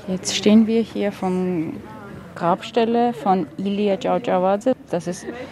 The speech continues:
bekannter georgischer Schriftsteller.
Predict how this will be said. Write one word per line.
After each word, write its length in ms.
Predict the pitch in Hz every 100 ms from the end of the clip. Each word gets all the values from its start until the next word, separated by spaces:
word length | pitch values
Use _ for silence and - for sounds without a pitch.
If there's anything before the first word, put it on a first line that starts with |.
| - 247 247 254 226 190
bekannter 680 | 170 - 196 220 240 240
georgischer 600 | 220 214 202 208 214 208 202
Schriftsteller. 960 | - 185 208 - - 240 254 277 294